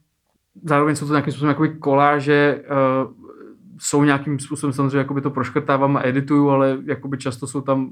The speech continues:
hodně divný, řekněme, jakoby výkřiky a já si vlastně myslím, že tohle z toho prostě jako baví.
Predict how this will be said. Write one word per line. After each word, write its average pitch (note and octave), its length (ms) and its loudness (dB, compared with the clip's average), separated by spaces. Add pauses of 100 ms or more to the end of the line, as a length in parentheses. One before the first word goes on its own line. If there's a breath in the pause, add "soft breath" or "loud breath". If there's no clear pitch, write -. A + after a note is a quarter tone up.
hodně B2+ 260 0
divný, C#3+ 280 -2
řekněme, C#3 280 0
jakoby C#3 240 -2
výkřiky C3+ 440 -4
a B2+ 40 0
já C3 80 0
si B2+ 140 -8
vlastně C#3+ 220 -2
myslím, C#3 220 -2
že C#3 60 0
tohle C#3 340 0
z - 80 -8
toho C#3 180 0
prostě C3+ 340 -4
jako C#3 200 0
baví. A#2+ 400 -2